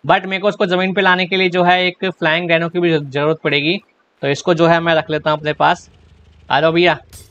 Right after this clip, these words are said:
ओके, कुछ है तो नहीं तुम्हारे पास? ओके, कुछ भी नहीं। ओके,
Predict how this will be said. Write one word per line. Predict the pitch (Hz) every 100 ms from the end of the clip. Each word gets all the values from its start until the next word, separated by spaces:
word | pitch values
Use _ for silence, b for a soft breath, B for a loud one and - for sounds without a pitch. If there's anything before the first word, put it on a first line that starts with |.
| _ _ _ _
ओके, | - 127 139
कुछ | 165 156
है |
तो | 143
नहीं | 175
तुम्हारे | 190 202 196
पास? | 190 170
ओके, | 143 139
कुछ | 135
भी | 135
नहीं। | 135 127
ओके, | 131